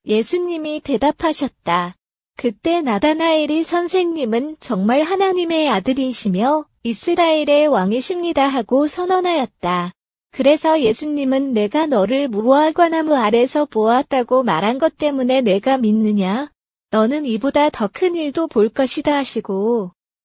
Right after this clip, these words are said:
덧붙여서 이렇게 말씀하셨다.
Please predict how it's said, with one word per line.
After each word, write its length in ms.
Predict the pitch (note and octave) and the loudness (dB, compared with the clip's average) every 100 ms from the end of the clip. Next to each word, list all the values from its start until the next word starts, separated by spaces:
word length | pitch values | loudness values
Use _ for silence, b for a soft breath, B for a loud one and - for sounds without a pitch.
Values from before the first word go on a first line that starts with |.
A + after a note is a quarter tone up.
| - | -4
덧붙여서 760 | A3 G#3 D4+ - D#4 D4 C#4+ | -4 -4 -8 -4 -2 0 0
이렇게 400 | B3+ G3 A#3+ D4+ | 2 0 -2 -2
말씀하셨다. 1200 | B3 F3 F3+ - E4 E4+ B3+ G#3 _ F3 F3 F3+ | 0 -2 -4 -6 -2 -2 -2 -8 _ -6 -4 -6